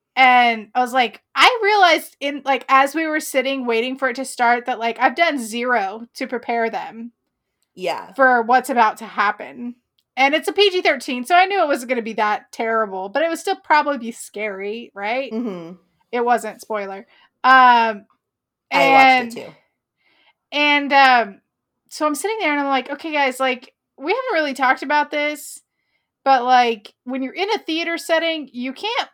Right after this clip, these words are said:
Speaker 1: pause it."
Speaker 2: <laughs>
Speaker 1: And you can't really, like, just turn it off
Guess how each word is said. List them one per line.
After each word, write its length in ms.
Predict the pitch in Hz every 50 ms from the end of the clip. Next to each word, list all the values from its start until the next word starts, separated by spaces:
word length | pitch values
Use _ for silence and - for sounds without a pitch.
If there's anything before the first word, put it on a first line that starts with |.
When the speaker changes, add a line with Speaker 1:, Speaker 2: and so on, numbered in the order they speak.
| _
Speaker 1:
pause 400 | - - 277 254 247 247 233 214
it." 240 | 220 180 160 - - _ _ _ 254 - _ _ _ _ _ _ _ _ _
Speaker 2:
<laughs> 440 | 330 359 - 302 359 359 - - 330 _ _ _ _ -
Speaker 1:
And 200 | 269 285 285 285
you 140 | 294 294 285
can't 400 | - - 349 359 370 370 349 262
really, 340 | 302 320 330 330 330 330 311
like, 400 | 294 277 247 226 220 220 - _ -
just 300 | 226 262 294 294 - -
turn 180 | - 294 269 254
it 80 | 240 269
off 640 | 294 294 294 294 285 285 285 294 - - - _